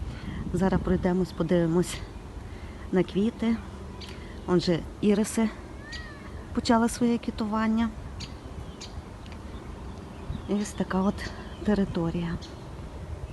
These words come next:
Тут алея троянд висаджених з однієї сторони, з другої сторони. Там оранжерея. Потім туди зайдемо,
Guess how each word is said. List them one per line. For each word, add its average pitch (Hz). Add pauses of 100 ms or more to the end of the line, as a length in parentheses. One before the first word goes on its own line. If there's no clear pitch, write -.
(340)
Тут -
алея 196 (300)
троянд 185 (1800)
висаджених 202 (800)
з 196
однієї 220
сторони, 226
з -
другої 226
сторони. 233 (1120)
Там 196
оранжерея. 185 (680)
Потім 208
туди 202
зайдемо, 220